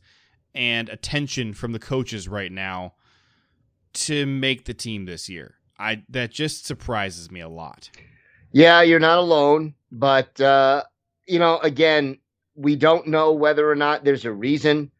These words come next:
Speaker 2: We don't know whether or not the coaching staff is aware, but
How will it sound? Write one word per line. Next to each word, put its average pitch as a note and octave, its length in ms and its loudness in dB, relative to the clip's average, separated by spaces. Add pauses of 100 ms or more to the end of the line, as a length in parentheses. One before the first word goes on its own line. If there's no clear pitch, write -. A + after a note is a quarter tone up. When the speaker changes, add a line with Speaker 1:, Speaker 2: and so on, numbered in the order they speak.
(260)
Speaker 2:
We C#3 120 2
don't C#3+ 240 4
know D3 120 2
whether C#3 300 2
or C#3 40 0
not C3+ 220 2
the C#3+ 60 -6
coaching C3+ 380 -6
staff B2 380 -2
is G2+ 120 -12
aware, D3 600 2 (360)
but C3 380 0